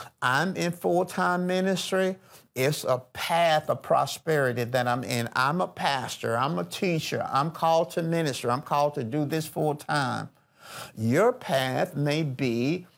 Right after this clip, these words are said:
a teacher, school teacher. Your path may be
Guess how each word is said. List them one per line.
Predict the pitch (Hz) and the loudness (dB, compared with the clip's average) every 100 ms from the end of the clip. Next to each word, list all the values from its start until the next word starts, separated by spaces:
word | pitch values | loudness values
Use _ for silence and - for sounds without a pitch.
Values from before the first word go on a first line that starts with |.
| _ _ | _ _
a | 139 131 127 147 175 185 - _ - - _ | 2 4 4 2 2 0 -10 _ -20 -20 _
teacher, | - - 262 240 113 113 | -4 0 0 -2 -2 -2
school | - - 269 262 214 | -2 0 2 2 2
teacher. | 165 135 113 - 113 90 - _ _ _ - - - | 0 0 -2 -2 -4 -6 -8 _ _ _ -20 -18 -4
Your | 135 202 240 | 2 4 4
path | - 170 139 135 139 - | 2 2 4 4 2 0
may | 151 147 165 | 0 0 0
be | 143 151 147 151 165 196 | -2 0 0 2 2 0